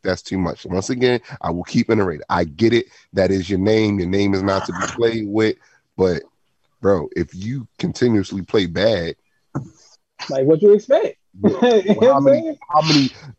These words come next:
Speaker 1: variations of boos are you gonna get? <laughs> You know what I'm saying? "Boo, he keep missing shot. Hit the freaking rim." Like, they can say that,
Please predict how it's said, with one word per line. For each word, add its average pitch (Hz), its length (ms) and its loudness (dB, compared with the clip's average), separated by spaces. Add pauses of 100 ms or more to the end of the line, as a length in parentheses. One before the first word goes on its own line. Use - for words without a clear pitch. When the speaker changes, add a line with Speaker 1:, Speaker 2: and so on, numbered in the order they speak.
Speaker 1:
variations 131 600 4
of 98 120 0
boos 120 280 4
are 104 40 -2
you 123 120 0
gonna 107 180 2
get? 127 280 0 (760)
<laughs> 165 60 2 (280)
You 151 80 2
know 151 120 4
what - 80 -20
I'm 120 60 -6
saying? 117 320 0 (460)
"Boo, 202 280 4
he 202 120 4
keep 220 220 -2
missing 196 240 0
shot. 202 360 2 (640)
Hit - 200 0
the 277 60 0
freaking 285 600 2
rim." 262 320 4
Like, - 240 0
they 131 100 2
can 147 160 0
say 127 220 2
that, 160 260 2